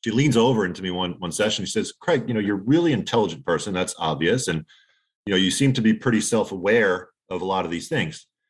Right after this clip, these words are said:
And so basically you understand, like, what's right and what's wrong and, and, like, what the right thing is to do." And she kinda leans in and, and says, "Yet you keep doing the wrong thing. Why?" And, and, like,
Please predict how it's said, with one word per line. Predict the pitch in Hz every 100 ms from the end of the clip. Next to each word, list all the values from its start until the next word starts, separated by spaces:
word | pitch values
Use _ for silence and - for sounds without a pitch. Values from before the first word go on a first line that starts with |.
| _ _ _
And | 113
so | 139
basically | 113 190 196 196 170
you | 135 135
understand, | 139 131 - 151 160 98 85 -
like, | 90 107
what's | 104 -
right | 113
and | 92 92
what's | 87
wrong | 113 110 69 - 98
and, | 92 78 -
and, | 90 87 82 -
like, | 82 78
what | 110 113
the |
right | 104 104 107
thing | 101
is | 98 -
to |
do." | 82 117 71 - _ _ _ _
And | -
she | -
kinda | 117 107
leans | 113 110
in | 117 95 -
and, | 95 92 -
and | 95 87 80
says, | 104 90 - _ _ _ -
"Yet | 123
you | 120 110
keep | - - 170 160 -
doing | 131 175 127 110
the | 104
wrong | 92 120 117 113
thing. | - - 175 90 139 _ _ _ _ _ _
Why?" | 127 208 131 - - _ _ _ _ _ _
And, | 131 113 98
and, | 120
like, | 117 87